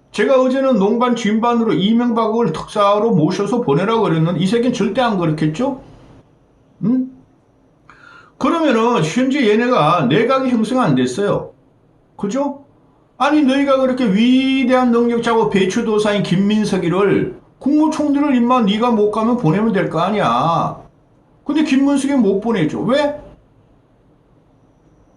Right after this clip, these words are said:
미문화원 증거했으니까. 그죠? 그런데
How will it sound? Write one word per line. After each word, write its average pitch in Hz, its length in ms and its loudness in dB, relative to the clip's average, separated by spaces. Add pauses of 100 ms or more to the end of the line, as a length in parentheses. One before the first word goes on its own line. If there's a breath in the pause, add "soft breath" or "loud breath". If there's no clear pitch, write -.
(120)
미문화원 254 640 2
증거했으니까. 190 920 -2 (640)
그죠? 294 480 -2 (840)
그런데 98 880 -2